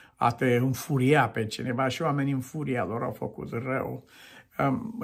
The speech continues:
Mântuitorul numește mânia sau înfurierea aceasta crimă. Dumnezeu nu e părtaș la așa ceva. Oriunde veți citi cuvântul mânia lui Dumnezeu, Dumnezeu s-a aprins de mânie,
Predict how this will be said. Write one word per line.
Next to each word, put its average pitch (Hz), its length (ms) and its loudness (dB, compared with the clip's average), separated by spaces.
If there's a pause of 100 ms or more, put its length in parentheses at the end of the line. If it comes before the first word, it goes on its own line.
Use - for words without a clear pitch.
(180)
Mântuitorul 143 720 4
numește 139 500 2
mânia 135 720 4
sau 120 220 -2
înfurierea 135 880 4
aceasta 127 520 -2 (160)
crimă. 151 520 2 (300)
Dumnezeu 160 440 6
nu 139 120 6
e 127 80 4
părtaș 117 500 -2
la 127 100 0
așa 110 240 -4
ceva. - 320 -12 (460)
Oriunde 240 420 12
veți 139 580 4
citi 151 360 2
cuvântul 151 560 2
mânia 131 520 6
lui 113 140 2
Dumnezeu, 110 480 -2
Dumnezeu 143 480 4
s-a 139 200 2
aprins 143 440 4
de 123 140 0
mânie, 123 540 -2